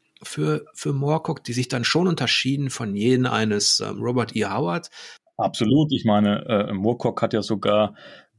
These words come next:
Speaker 2: ähm, Bertolt Brechts Dreigroschenoper und, äh,
Speaker 1: Richtig.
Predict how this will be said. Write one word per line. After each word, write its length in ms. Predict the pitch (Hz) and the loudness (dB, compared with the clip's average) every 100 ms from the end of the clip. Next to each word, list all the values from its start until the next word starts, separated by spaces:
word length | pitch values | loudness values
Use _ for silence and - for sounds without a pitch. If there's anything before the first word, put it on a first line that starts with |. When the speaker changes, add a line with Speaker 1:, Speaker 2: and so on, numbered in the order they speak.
| _ | _
Speaker 2:
ähm, 540 | 98 101 101 101 95 - - - _ | 2 4 4 2 0 -6 -20 -20 _
Bertolt 480 | 104 - 101 113 95 | -6 -4 0 0 0
Brechts 420 | 104 110 - - | 0 -2 -4 -6
Dreigroschenoper 1040 | 117 98 98 113 - 120 113 104 110 104 101 | 0 2 2 2 2 2 2 2 2 2 0
und, 300 | 92 92 - | -2 -4 -4
äh, 80 | |
Speaker 1:
Richtig. 760 | 87 85 - - 117 87 - - | -6 -6 -6 -8 -10 -14 -18 -20